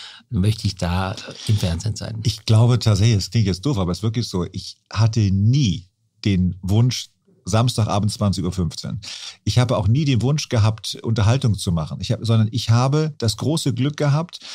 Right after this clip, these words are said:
Speaker 2: zu einer Zeit beim Fernsehen anzufangen, wo wir alles ausprobiert haben. Und ich hatte dann das nächste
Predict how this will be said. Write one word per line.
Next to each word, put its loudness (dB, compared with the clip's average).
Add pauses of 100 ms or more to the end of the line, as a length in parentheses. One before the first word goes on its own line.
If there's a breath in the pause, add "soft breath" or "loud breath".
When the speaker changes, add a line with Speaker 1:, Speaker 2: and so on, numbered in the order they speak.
(200 loud breath)
Speaker 2:
zu -4
einer 2
Zeit -2
beim 2
Fernsehen 0
anzufangen, 0 (260 loud breath)
wo 2
wir 2
alles 0
ausprobiert -4
haben. -6
Und -2
ich -2
hatte 4
dann 2
das -2 (100)
nächste 2